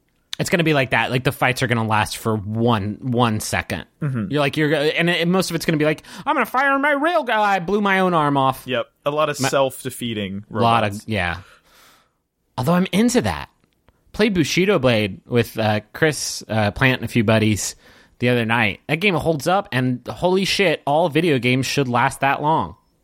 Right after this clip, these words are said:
Speaker 2: Just a couple seconds?
Speaker 1: Just, like, a second or two.
Speaker 2: I
Speaker 1: That's all it takes.
Speaker 2: That's pretty good.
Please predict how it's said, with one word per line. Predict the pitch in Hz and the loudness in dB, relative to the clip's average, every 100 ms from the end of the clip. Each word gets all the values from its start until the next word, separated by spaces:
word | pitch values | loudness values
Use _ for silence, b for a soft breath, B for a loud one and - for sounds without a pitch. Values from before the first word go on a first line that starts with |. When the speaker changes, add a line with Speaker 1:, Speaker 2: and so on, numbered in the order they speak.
| _ - | _ -14
Speaker 2:
Just | 127 135 | -10 -4
a | |
couple | 147 131 | -2 -2
seconds? | 123 123 156 165 - 190 - | 0 0 0 -4 -8 -14 -2
Speaker 1:
Just, | 156 202 | 0 2
like, | 190 | 0
a | |
second | 175 - 196 202 185 | -2 -2 0 2 2
or | 170 | 0
two. | - 175 107 78 _ _ _ _ _ _ _ _ _ 147 | 0 0 -2 -6 _ _ _ _ _ _ _ _ _ -4
Speaker 2:
I | |
Speaker 1:
That's | 156 | 0
all | 127 160 | 0 0
it | |
takes. | - 87 - - - _ _ | -2 -6 -8 -18 -20 _ _
Speaker 2:
That's | 120 | -20
pretty | - 117 101 | -10 -10 -8
good. | 92 | -8